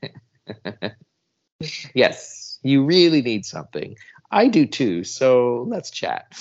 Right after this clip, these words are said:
<laughs> "Let's chat, and let's do it quickly because you are bleeding out, buddy." <laughs> Alrighty, we flash back into, uh, Strata's jail cell, and Strata is saying,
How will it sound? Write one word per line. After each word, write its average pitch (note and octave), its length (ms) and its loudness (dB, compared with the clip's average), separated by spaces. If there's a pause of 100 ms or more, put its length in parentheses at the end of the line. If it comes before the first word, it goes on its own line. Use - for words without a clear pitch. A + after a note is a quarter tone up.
(560)
<laughs> C#3+ 80 -8 (1300)
"Let's - 220 -8
chat, - 360 -4
and B2+ 100 -8
let's D3 180 -6
do C#3+ 120 -2
it B2 120 -4
quickly A2 340 -4
because F#2 640 -6
you - 220 -4
are E2 160 -6
bleeding F2+ 560 -6
out, D2+ 280 -10
buddy." - 400 -12 (500)
<laughs> - 180 -8 (1700)
Alrighty, A2+ 460 6
we F#2+ 100 4
flash A#2 420 2
back G2 340 -2
into, F#2 840 -6
uh, D#2 320 -12 (200)
Strata's F#2 800 -6 (100)
jail F#2+ 260 -6
cell, G#2 520 -8 (1400)
and E2+ 300 -10
Strata F2+ 400 -2
is A#1 160 -10
saying, C#2+ 580 -10